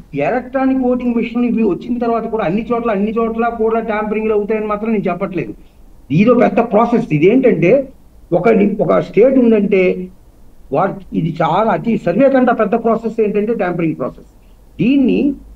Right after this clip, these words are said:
ప్రతి నియోజకవర్గంలో ప్రతి బూత్లో కూడా వాళ్ళు సర్వే చేసి ఒక స్టాండర్డ్ డేటా తీసుకొని అన్-, గతంలో ఎన్ని ఓట్లు వచ్చాయి, ఏ క్యాస్ట్ ఓట్లు ఎట్లా వెళ్తున్నాయి, ఏ బూత్లో ఎట్లా ఉంది, ఆ బూత్లో ఉన్నటువంటి ఓట్లని ఏ percentage ఏ పార్టీకి పడుతుంది, స్వింగ్ ఎంత ఉంది,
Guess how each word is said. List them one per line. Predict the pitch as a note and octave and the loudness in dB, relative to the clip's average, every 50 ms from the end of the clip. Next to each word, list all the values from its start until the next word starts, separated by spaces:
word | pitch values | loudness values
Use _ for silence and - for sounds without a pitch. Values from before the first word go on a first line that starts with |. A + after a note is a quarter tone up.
| - - - E3+ | -20 -10 -6 -4
ప్రతి | F3+ - - B3+ B3+ B3+ A#3 | -4 -2 0 0 2 2 2
నియోజకవర్గంలో | G#3+ G#3 A3+ B3 B3 B3 B3 A3 A#3 A3+ A3+ A3+ G#3+ A3 A3 A3+ A#3 | 2 4 4 4 4 2 2 2 2 0 0 0 0 0 2 2 0
ప్రతి | A3+ - G3 G3 G3 - - A3 G#3 | 0 0 -2 -4 -4 -4 -4 -4 -4
బూత్లో | F#3 D#3+ E3 G3+ A3+ A3+ - A3+ A3+ A3 A3+ | -2 -4 -2 -4 -4 -4 -2 -2 -2 -2 0
కూడా | A3 G3+ G#3 A3+ A3+ | -2 -2 0 0 0
వాళ్ళు | G#3 G#3 G3+ G3 | 0 -2 -2 -4
సర్వే | - - D#3+ F3 G3+ A3 G#3 F#3+ F#3+ | -4 -6 -6 -4 -2 -2 -2 0 -2
చేసి | F#3+ - B3 | -4 -4 -4
ఒక | A#3+ G#3 F3+ | -4 -4 -4
స్టాండర్డ్ | F#3 - - - E3+ F#3 G3+ G#3 A3 G#3 D#3 - | -6 -10 -6 -4 -2 -2 0 0 -2 -2 -4 -4
డేటా | - C#3+ E3 F#3 F#3 A3+ A3 | -6 -4 -4 -2 -2 -2 -4
తీసుకొని | G#3 E3+ E3+ D#3+ D#3+ - - E3 D#3+ F#3+ A#3+ - - - - - - - - - - | -2 -2 -4 -4 -4 -4 -4 -4 -2 -2 -4 -6 -8 -14 -16 -20 -20 -20 -10 -6 -6
అన్-, | C#3+ - - - E3+ E3 | -6 -6 -4 -2 -2 0
గతంలో | E3 G#3 A3+ B3 B3+ A#3 | 0 2 2 4 4 4
ఎన్ని | G#3 F#3 E3+ F#3+ A#3 | 4 4 4 4 2
ఓట్లు | A#3 A3+ A3 G#3+ G#3+ G3 | 4 4 4 4 2 0
వచ్చాయి, | E3+ - G3 G3 G3+ | -2 2 2 2 2
ఏ | F#3+ F3 G3+ G3+ | 4 2 2 2
క్యాస్ట్ | G3+ G#3 G3+ G#3+ G#3+ - - A#3 | 0 0 0 0 0 -2 -2 0
ఓట్లు | A#3+ A#3 - G#3 | 0 0 0 0
ఎట్లా | F#3+ E3+ F#3 G#3+ | -2 -2 -2 -2
వెళ్తున్నాయి, | G#3 G#3 G3+ F#3 F#3+ G3 G3+ | -2 -2 -2 -2 -2 0 0
ఏ | F#3+ F3 G3 | 0 0 0
బూత్లో | F#3+ D#3+ E3+ A3+ A3+ - A#3+ A3+ G#3+ | -2 -2 -4 -6 -6 -2 -2 0 0
ఎట్లా | F3 D3+ - A3 A3 | 0 -2 -2 -4 -2
ఉంది, | G3+ F#3 E3 D#3 D#3+ G#3 A3 - - - - - - - - | -2 0 -2 -2 -2 -4 -6 -8 -16 -20 -20 -20 -20 -8 -6
ఆ | F3 D#3+ D3 - | -4 -4 -4 0
బూత్లో | G3 B3+ C#4 - C4+ B3+ B3+ C4+ B3+ | 0 0 0 2 0 2 2 4 2
ఉన్నటువంటి | B3+ B3 B3 A#3+ A#3 A#3 A3+ A3 G#3 | 4 2 2 2 2 0 0 0 -2
ఓట్లని | F3+ F#3 G#3+ A#3 A3+ - B3 B3+ B3+ B3 A#3+ - - - - - - | 0 0 0 0 -2 -4 -6 -4 -4 -6 -6 -8 -14 -20 -20 -6 -2
ఏ | D3+ G3 A#3+ | 0 0 0
percentage | - B3 B3 B3 - A#3+ A#3 B3 A#3+ G#3+ | 0 0 -4 -2 -4 -4 2 2 2 4
ఏ | G3 F#3+ G3+ G3 | 4 4 4 4
పార్టీకి | - A3 A3 A3 A3 A3+ G#3+ G3+ F#3+ | 4 2 2 2 0 -2 -2 0 0
పడుతుంది, | G#3 G3 G3+ G3+ F#3+ F3+ F#3 - | 0 0 2 0 0 0 0 -2
స్వింగ్ | - - - G3 A3+ B3 B3+ | -2 -4 -4 -2 0 2 2
ఎంత | B3 A#3 - - G#3+ | 2 0 0 0 0
ఉంది, | G3 E3+ D3+ D3 - - | 0 0 0 0 -2 -4